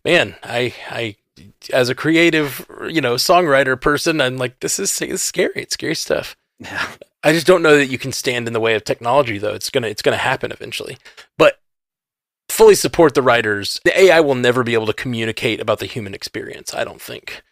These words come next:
Speaker 1: It will never be able to have, like, something new to say about the human experience 'cause it's not human. And so, like, it will just be regurgitating, and art will, um, stall if we don't have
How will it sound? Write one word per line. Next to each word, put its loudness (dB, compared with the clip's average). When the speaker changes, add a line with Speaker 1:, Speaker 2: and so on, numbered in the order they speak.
Speaker 1:
It 0
will 2
never 6
be 2
able 2
to 2
have, 0
like, -2
something -4
new -4
to -2
say -2
about -8
the -14
human -8
experience -6
'cause -8
it's -10
not -16
human. -20
And -2
so, 2
like, 2
it 0
will 0
just -8
be 2
regurgitating, -2
and -6
art -2
will, -4
um, -6
stall 2
if -2
we 0
don't -2
have -4